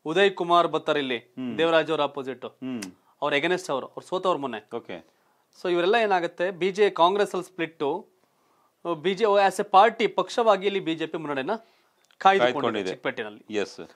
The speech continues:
Speaker 1: ಮುಂದಿನ ಕ್ಷೇತ್ರ ಬಸವನಗುಡಿ ವಿಧಾನಸಭಾ ಕ್ಷೇತ್ರ. ಆ, ಬಹಳ ನಿರೀಕ್ಷೆ ಇರ್ತಕ್ಕಂಥ ಕ್ಷೇತ್ರ.
Speaker 2: ಕ್ಷೇತ್ರ.
Speaker 1: ಯಾಕೆಂತಂದ್ರೆ
Speaker 2: ಹ್ಮ್.
Speaker 1: ಇಲ್ಲಿ ಕಾಂಗ್ರೆಸ್, ಬಿ ಜೆ ಪಿ, ಜೆ ಡಿ ಎಸ್, ಆಪ್, ಚತುಷ್ಕೋನ
Speaker 2: ಹ್ಮ್.
Speaker 1: ಸ್ಪರ್ಧೆ.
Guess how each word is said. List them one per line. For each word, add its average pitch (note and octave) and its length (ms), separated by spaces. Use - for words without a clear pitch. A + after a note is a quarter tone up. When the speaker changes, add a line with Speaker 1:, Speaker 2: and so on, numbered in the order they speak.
Speaker 1:
ಮುಂದಿನ B3+ 200
ಕ್ಷೇತ್ರ C4 280
ಬಸವನಗುಡಿ A#3+ 360
ವಿಧಾನಸಭಾ A3 360
ಕ್ಷೇತ್ರ. G#3 300
ಆ, D#3 60
ಬಹಳ E3+ 220
ನಿರೀಕ್ಷೆ A3+ 320
ಇರ್ತಕ್ಕಂಥ F3 400
ಕ್ಷೇತ್ರ. D#3+ 320
Speaker 2:
ಕ್ಷೇತ್ರ. C#3+ 320
Speaker 1:
ಯಾಕೆಂತಂದ್ರೆ E3 240
Speaker 2:
ಹ್ಮ್. A#2+ 360
Speaker 1:
ಇಲ್ಲಿ C#3+ 220
ಕಾಂಗ್ರೆಸ್, C#3+ 1040
ಬಿ D#3+ 160
ಜೆ D#3 240
ಪಿ, B2 320
ಜೆ E3 240
ಡಿ F3+ 120
ಎಸ್, C#3 420
ಆಪ್, C#3+ 540
ಚತುಷ್ಕೋನ C3 440
Speaker 2:
ಹ್ಮ್. G3 80
Speaker 1:
ಸ್ಪರ್ಧೆ. F#3 560